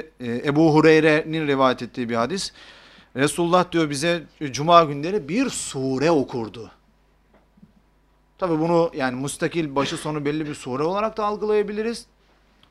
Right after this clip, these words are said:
Belli bir konudan bahseden ayetler bütünlüğü olarak da algılayabiliriz. Ama Resulullah cumaları hep bize bunu yapardı diyor. Gider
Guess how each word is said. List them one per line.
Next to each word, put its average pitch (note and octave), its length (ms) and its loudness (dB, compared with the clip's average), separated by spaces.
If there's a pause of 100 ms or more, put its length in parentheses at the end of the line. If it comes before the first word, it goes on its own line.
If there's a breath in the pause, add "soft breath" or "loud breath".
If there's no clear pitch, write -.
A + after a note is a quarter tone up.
(180)
Belli E3+ 460 2
bir G#3 60 -4
konudan D#3 480 -2
bahseden D#3 420 -2
ayetler D#3 600 0
bütünlüğü D#3+ 360 -6
olarak D#3 460 0
da B2 200 2 (400 loud breath)
algılayabiliriz. C3 640 4
Ama F3+ 200 -2
Resulullah F#3+ 420 -4
cumaları E3+ 420 -2
hep G#3 180 -6
bize E3 200 -6
bunu D#3 120 -4
yapardı A2 480 -2
diyor. G#2+ 120 -10
Gider F#3 440 4